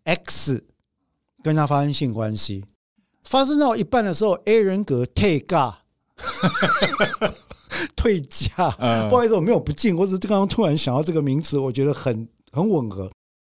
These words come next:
Speaker 1: A 人格消失，B 人格出现，那个时候 A 男子还在 B 人格所居住的身体的里面。B 人格说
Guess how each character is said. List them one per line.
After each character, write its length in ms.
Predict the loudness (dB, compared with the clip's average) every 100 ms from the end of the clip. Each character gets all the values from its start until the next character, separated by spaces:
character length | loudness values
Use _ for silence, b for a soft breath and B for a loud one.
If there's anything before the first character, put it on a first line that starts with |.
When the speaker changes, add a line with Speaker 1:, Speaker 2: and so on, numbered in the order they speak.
| _ -2
Speaker 1:
A 80 | 0
人 180 | 2 0
格 180 | 0
消 340 | 0 0 2 2
失， 320 | 0 0 0
B 200 | 0 0
人 160 | 0 0
格 160 | -4
出 240 | -2 -2 0
现， 260 | 0 0 -6 _ 0
那 100 | 2
个 60 |
时 100 | 2
候 80 | 0
A 200 | 0 0
男 200 | 2 0
子 140 | 0 0
还 200 | 0 2
在 180 | 0
B 240 | 0 -2 0
人 260 | 0 0
格 240 | -2 -2 0
所 300 | 0 0 -2 -2
居 240 | 2 2
住 220 | 2 0
的 100 | 2
身 400 | 2 2 2 0
体 320 | -4 -8 -8 -14 -4
的 120 | -2
里 200 | -2 -2
面。 320 | 0 0 -2 _ _ _ _ -2
B 100 | 2
人 220 | 4 2
格 80 | 2
说 220 | 2 0